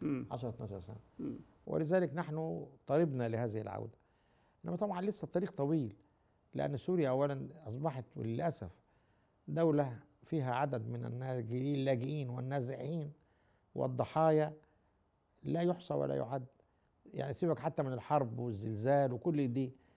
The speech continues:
Speaker 2: كل النوائب تكاتفت على ذلك القطر العربي في السنوات الأخيرة، وأنا لا أبرئ أحد من أنه شريك في هذه الخطيئة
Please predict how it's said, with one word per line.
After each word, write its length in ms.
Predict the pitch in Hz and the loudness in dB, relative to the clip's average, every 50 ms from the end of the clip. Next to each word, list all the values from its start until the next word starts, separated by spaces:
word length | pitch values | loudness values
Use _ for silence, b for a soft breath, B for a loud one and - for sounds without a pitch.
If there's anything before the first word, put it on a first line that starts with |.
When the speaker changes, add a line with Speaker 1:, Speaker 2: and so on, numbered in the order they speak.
| b b b b b b | b b b b b b
Speaker 2:
كل 220 | - 190 185 180 165 | 4 6 6 6 6
النوائب 540 | 151 151 147 147 156 165 165 165 139 - | 4 4 6 8 8 8 8 6 2 0
تكاتفت 580 | - 147 - - 147 127 - 180 160 143 151 - | -2 -4 -2 0 -2 0 0 -2 -2 -2 -2 0
على 180 | 123 127 131 127 | 0 2 2 2
ذلك 300 | 117 151 156 147 - 135 | 2 2 0 0 -2 -4
القطر 400 | 123 - - 170 - - 131 123 | -8 -4 -4 -2 0 0 -2 0
العربي 520 | 117 147 143 147 147 139 135 139 139 143 - _ _ _ _ _ _ _ _ _ | 0 2 2 4 2 2 2 0 -4 -6 -12 _ _ _ _ _ _ _ _ _
في 60 | - | -10
السنوات 440 | 135 - - 120 123 131 135 120 123 | -8 -4 -2 -2 0 0 0 0 -2
الأخيرة، 420 | 113 104 - - 113 107 - - - _ _ _ _ _ _ _ _ _ _ _ _ _ - | -4 -6 -6 -6 -8 -8 -8 -10 -14 _ _ _ _ _ _ _ _ _ _ _ _ _ -2
وأنا 320 | - 160 180 190 185 185 | 0 0 2 4 4 6
لا 200 | 180 180 175 - | 6 6 6 4
أبرئ 300 | 220 180 165 165 - 185 | 4 4 4 2 2 0
أحد 360 | 170 - - 117 107 107 113 | -4 -4 -4 -6 -6 -4 -6
من 240 | 120 123 127 127 139 | -6 -6 -6 -6 -6
أنه 180 | 139 139 135 127 | -6 -6 -6 -6
شريك 340 | - - 135 143 160 147 - | -4 -2 -2 0 0 -2 -2
في 100 | - 113 | -4 -4
هذه 180 | 117 104 92 | -4 -4 -4
الخطيئة 380 | 98 - - - - - - | -8 -10 -12 -14 -14 -14 -16